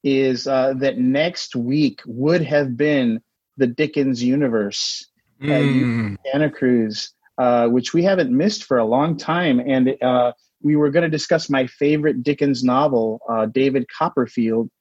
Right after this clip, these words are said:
Speaker 1: You know, we knew since February that it was canceled, but there's something about, there's that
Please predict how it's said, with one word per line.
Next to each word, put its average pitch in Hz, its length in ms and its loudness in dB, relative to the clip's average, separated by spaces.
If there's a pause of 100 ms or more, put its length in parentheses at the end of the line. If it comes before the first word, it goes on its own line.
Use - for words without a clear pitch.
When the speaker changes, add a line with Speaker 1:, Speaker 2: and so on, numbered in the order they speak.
(300)
Speaker 1:
You 196 100 0
know, 180 120 2
we 208 220 2
knew 180 280 2
since 143 300 -2
February 123 580 0
that 113 140 2
it 104 60 -2
was 107 180 -6
canceled, 131 500 -2
but 127 100 2
there's 131 200 -2
something 180 320 0
about, 131 340 0 (300)
there's 147 220 0
that - 220 -2